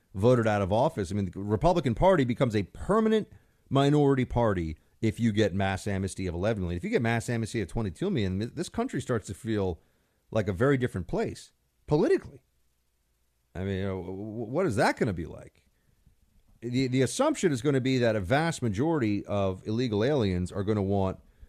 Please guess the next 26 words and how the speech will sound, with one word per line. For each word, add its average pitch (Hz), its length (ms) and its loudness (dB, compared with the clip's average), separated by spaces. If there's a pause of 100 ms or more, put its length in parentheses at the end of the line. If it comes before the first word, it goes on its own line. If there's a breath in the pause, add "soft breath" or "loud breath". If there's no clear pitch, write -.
(140)
considerable 120 540 2
public 95 280 0
assistance, 104 460 -4
so 110 80 0
they're 104 140 0
all 208 260 8
gonna 113 300 2
be 95 380 -2 (800)
going 107 380 2
for 92 360 -2
a 87 60 -2
Democrat. 90 540 -6
See, 151 60 -2
that's 196 180 2
another 165 240 2
thing, 117 80 2
by 104 120 2
the 101 80 2
way. 98 100 2
They're, 101 120 -2
they're 110 180 -2
now 135 180 2
trying 143 180 -2
to 113 60 -4
cut 117 240 -2
back 110 340 -4